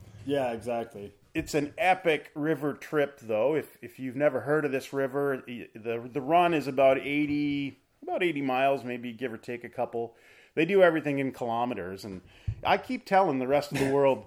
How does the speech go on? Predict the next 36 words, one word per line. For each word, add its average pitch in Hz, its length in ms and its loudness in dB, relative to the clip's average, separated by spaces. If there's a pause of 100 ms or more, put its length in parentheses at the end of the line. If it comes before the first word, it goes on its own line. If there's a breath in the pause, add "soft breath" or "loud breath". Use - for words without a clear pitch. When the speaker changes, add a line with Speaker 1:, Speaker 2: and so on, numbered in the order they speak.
(140 loud breath)
Speaker 2:
<laughs> - 160 -20
they 160 180 6
need 202 200 0
to 196 80 -4
get 175 160 4
on 170 160 4
board. 151 320 4
Here 226 240 2
in 233 80 4
America, 196 680 4
we 175 160 -2
have 180 100 -2
invented 165 380 2
something 156 300 0
called 143 220 2
the 139 100 -2
imperial 135 500 0
system, 95 560 -10
right? 160 320 2
It's, 127 280 -6
it's 147 200 -8
new, 151 540 2 (320 soft breath)
but 147 120 2
it's 143 140 -8
just 151 280 -4
better 156 360 6
than 117 160 -2
that 117 200 -2
metric 131 300 -4
system 117 360 -10
they 110 80 -4
use 110 180 -6
in 110 80 -6
other 98 160 -6
places. 104 580 -10 (320 soft breath)
So, 95 460 -4